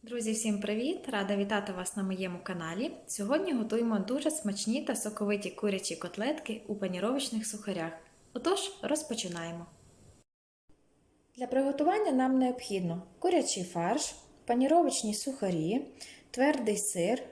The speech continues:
вершкове масло, рослинна олія без запаху, яйце, цибуля, кріп, сіль та чорний мелений перець.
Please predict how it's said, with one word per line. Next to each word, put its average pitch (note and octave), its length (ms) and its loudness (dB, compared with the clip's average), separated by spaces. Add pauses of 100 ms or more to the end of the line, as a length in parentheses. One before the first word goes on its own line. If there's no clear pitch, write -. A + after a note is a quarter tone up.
вершкове A3 520 0
масло, F#3 680 0
рослинна A3 600 2
олія F3 400 0
без G#3+ 220 0
запаху, B3+ 600 0 (320)
яйце, A#3 680 2 (360)
цибуля, F#3+ 760 0 (440)
кріп, G3 440 2 (400)
сіль G#3+ 460 -2 (280)
та F3+ 120 -4
чорний G#3 400 0
мелений F3+ 500 0
перець. D#3+ 440 -6